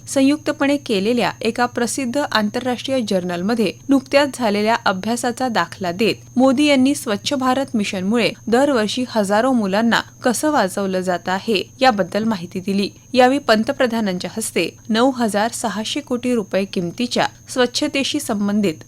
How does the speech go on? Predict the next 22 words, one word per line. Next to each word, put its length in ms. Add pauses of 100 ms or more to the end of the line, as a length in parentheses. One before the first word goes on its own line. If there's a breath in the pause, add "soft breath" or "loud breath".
अनेक 360
योजनांचं 600
उद्घाटन 580 (140 loud breath)
आणि 160
पायाभरणी 680
करण्यात 420
आली. 200 (260)
यात 160 (120)
अमृत 300 (100)
प्रकल्प, 460 (220)
स्वच्छ 440
गंगा 480
राष्ट्रीय 460 (100)
अभियान 520
आणि 180
गोबर्धन 680
योजनांतर्गत 1120 (140)
पंधरा 360
बायोगॅस 640
प्रकल्पांचा 680
समावेश 500
आहे. 200